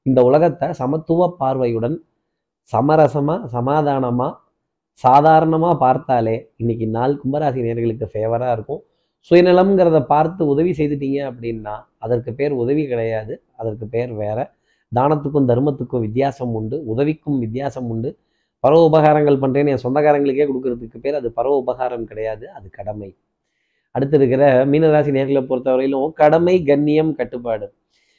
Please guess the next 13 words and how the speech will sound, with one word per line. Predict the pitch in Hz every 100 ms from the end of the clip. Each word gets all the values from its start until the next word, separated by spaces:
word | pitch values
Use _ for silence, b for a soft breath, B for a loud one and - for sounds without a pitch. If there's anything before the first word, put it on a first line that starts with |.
| _ -
நான் | 101 127 156 160
உண்டு, | 160 175 185
என் | 160 135
வேலை | 127 139 160
உண்டுன்னு | 151 147 156
இருப்பேன், | 143 123 135 160 180 _ _ _ _ -
என்னை | 110 123 139 143
யாரும் | 139 151 175
சீண்டாதீங்க, | 165 147 156 147 135 131 139 147 123
என் | 104 127 156 160
வழி | 156 180 208
தனி | - 135 165 180
வழி, | 147 147 165 -